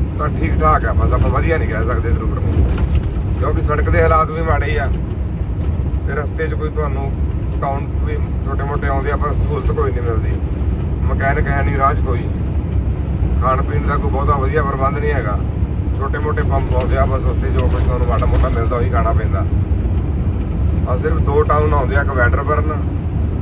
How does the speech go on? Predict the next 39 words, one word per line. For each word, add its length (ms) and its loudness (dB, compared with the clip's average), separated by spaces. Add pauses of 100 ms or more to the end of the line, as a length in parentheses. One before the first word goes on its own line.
(840)
ਠੀਕ 200 -2
ਠਾਕ 240 0
ਹੈ, 60 -2
ਤੇ 80 -4
ਜਾਂ 240 2
ਫਿਰ 120 -2
ਚਾਰਲਟਨ 440 0
ਆਉਂਦਾ 200 0
ਵੱਡਾ 240 0
ਟਾਊਨ 280 0
ਇੱਕ, 100 -2
ਜਿੱਥੇ 240 -2
ਇੱਕ 160 -2
ਪੰਪ 240 -2
ਹੈਗਾ 180 0
ਬੀ 240 -2
ਪੀ 80 -4
ਦਾ 160 -2
ਤੇ 100 -4
ਐਂਪੋਲ 400 -2
ਦਾ, 120 -2 (600)
ਉੱਥੋਂ 260 -2
ਕੁਛ 180 -2
ਨਾ 80 -2
ਕੁਛ 200 -4
ਖਾਣ 200 0
ਨੂੰ 100 -2
ਮਿਲ 180 -4
ਜਾਂਦਾ। 220 0
ਬਾਕੀ 260 -2
ਅੱਗੇ 180 -2
ਤੇ 100 -2
ਹਾਲ 280 -2
ਫਿਰ 120 -4
ਮਾੜਾ 260 -2
ਹੀ 80 -2
ਹੈ 40 -2
ਮਲਡੂਰੇ 360 -2
ਤੱਕ 160 -4